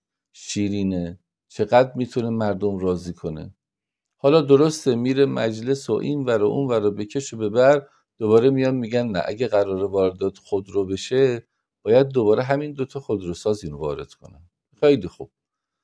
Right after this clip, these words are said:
خب زودتر بجنبین دیگه، یک سال گذشته هنوز هیچ خبری نیست. تصمیم، می‌بینید؟ یا اگر دولتی بیاد تصمیم خطا بگیره،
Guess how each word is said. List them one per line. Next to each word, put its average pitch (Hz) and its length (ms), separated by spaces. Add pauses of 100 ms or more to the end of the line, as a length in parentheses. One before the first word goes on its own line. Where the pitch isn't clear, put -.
(120)
خب 104 160
زودتر 117 380
بجنبین 165 640
دیگه، 139 420
یک 143 240
سال 143 260
گذشته 135 480
هنوز 131 240
هیچ - 100
خبری 110 360
نیست. - 360 (220)
تصمیم، 85 600 (1080)
می‌بینید؟ 95 600 (600)
یا 123 140
اگر 147 260
دولتی 139 540
بیاد 139 220
تصمیم 123 540
خطا 113 480
بگیره، 82 540